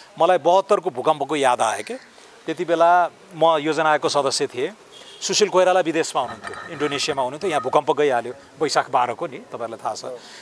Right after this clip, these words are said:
तुरुन्तै उहाँ भोलिपल्टै, होइन, अर्को फ्लाइट लिएर आउनुभयो। तर त्यति बेलासम्म त्यो पहिलो चौबिस घन्टामा सारा संयन्त्र परिचालित भइसकेको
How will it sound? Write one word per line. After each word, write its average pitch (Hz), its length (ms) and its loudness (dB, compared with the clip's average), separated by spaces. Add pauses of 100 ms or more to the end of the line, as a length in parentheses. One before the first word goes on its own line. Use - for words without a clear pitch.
(340)
तुरुन्तै 262 360 2
उहाँ 190 260 4
भोलिपल्टै, 151 460 0 (120)
होइन, 175 140 -4
अर्को 156 360 0
फ्लाइट 143 340 -4
लिएर 127 160 -4 (160)
आउनुभयो। 131 440 -6 (380)
तर 156 60 0
त्यति 208 240 0
बेलासम्म 202 300 2
त्यो 165 120 -8 (100)
पहिलो 247 220 4
चौबिस 196 400 2
घन्टामा 117 400 -4 (420)
सारा 226 380 2
संयन्त्र 185 520 -4
परिचालित 139 460 -4
भइसकेको 104 380 -12